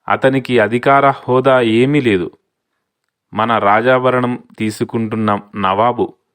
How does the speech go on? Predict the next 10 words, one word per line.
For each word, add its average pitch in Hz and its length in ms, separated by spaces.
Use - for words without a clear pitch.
నేను 127 420
ప్రజలు 123 420
ఎన్నుకున్న 139 560
ప్రభుత్వంలో 123 760
మంత్రిని. 110 580
కారు 127 280
పోని" 131 480
అంటూ 113 420
గట్టిగా 135 420
అరిచారట. 104 640